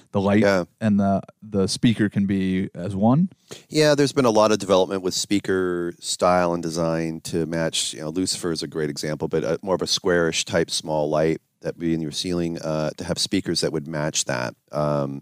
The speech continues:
Speaker 2: and so one, in the past, architectural audio has been developed in a way where, uh, in-ceiling speakers would be round to
Speaker 1: Mm-hmm.
Speaker 2: match round can lights. And of course, in-wall speakers are gonna be square because of the wall. Um, and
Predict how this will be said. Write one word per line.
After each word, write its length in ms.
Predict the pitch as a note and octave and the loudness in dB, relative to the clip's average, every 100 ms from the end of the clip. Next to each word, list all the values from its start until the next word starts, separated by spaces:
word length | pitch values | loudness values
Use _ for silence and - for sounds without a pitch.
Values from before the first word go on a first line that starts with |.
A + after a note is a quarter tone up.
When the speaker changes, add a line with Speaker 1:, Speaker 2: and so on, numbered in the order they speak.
| - _ _ _ - | -14 _ _ _ -2
Speaker 2:
and 200 | F2+ E2+ | 0 2
so 460 | G2+ F#2 F2+ F2+ - | 4 6 6 4 0
one, 240 | F#2+ A2 - _ | 0 0 -2 _
in 100 | A2 | 0
the 80 | G2+ | 0
past, 600 | - A2 G#2 G#2 - - - | 2 2 2 2 -2 -8 -2
architectural 480 | G2 - G2 - F2 | -2 0 -2 0 2
audio 420 | E2+ F2 F2 E2 | 4 4 4 2
has 140 | D#2+ | 0
been 160 | - D#2+ | -2 -4
developed 580 | D2+ D#2 D#2 D#2 - - | -2 0 2 0 -4 -12
in 100 | F2+ | -4
a 60 | E2 | -2
way 240 | D#2+ E2 E2 | 2 2 2
where, 400 | D#2+ D2+ C#2+ - _ - | 0 -2 -2 -6 _ -8
uh, 140 | D#2 F2+ | -6 -2
in-ceiling 400 | G#2 - G#2 F#2 | -2 2 2 0
speakers 360 | - F#2 F2 D#2 | -2 -2 -2 -6
would 60 | |
be 120 | D#2 | -6
round 520 | D2+ E2 E2 D#2 D2 - - | -2 0 2 2 -2 -6 -10
to 80 | - | -4
Speaker 1:
Mm-hmm. 40 | |
Speaker 2:
match 260 | E2+ D2+ - | 0 0 0
round 240 | D#2 D2+ D2+ | -2 -2 -2
can 260 | G2+ F#2+ | -2 0
lights. 320 | D2+ D2 D2+ | 0 0 0
And 80 | D#2 | -4
of 80 | D#2+ | -4
course, 220 | E2+ D#2+ | -2 -2
in-wall 380 | - F#2+ G2+ G2+ | -2 2 4 4
speakers 400 | - F2 F2 D#2+ | 2 0 0 -2
are 60 | D#2+ | -4
gonna 140 | D#2+ D2+ | -4 -6
be 100 | D#2+ | -6
square 540 | - - A#2+ E2+ F2+ - _ _ | -6 0 4 4 2 -4 _ _
because 160 | D#2 C#2+ | -10 -10
of 100 | - | -16
the 60 | - | -8
wall. 280 | D#2 C2+ - - - - - | -2 -2 -2 -14 -20 -20 -6
Um, 440 | - F#2 F#2 F2+ E2+ _ - | 2 4 4 2 -6 _ -2
and 260 | G2+ G2+ | 0 2